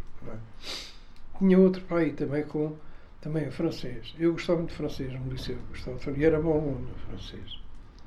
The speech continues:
Que era assim, assim, escatológico, <laughs> a atirar para o escatológico, que era,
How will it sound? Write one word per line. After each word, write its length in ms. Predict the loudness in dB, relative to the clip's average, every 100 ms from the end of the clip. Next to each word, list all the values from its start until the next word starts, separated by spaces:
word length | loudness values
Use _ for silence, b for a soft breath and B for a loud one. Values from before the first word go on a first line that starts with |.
| b b b b b -8 -8 -8
Que 140 | -4
era 300 | -4 -4 -8
assim, 380 | -10 -6 -4 -4 -6 -12 -10
assim, 420 | -10 -4 -4 -4 -6 -8
escatológico, 960 | -6 0 0 0 -2 -2 -4 -6 -6 -6 0 2
<laughs> 240 | 2 2
a 60 | -2
atirar 320 | 4 6 6
para 140 | 6
o 20 | 2
escatológico, 920 | 2 0 -2 -4 -2 -4 -4 -8 -8 -6
que 100 | -4
era, 180 | -4 -6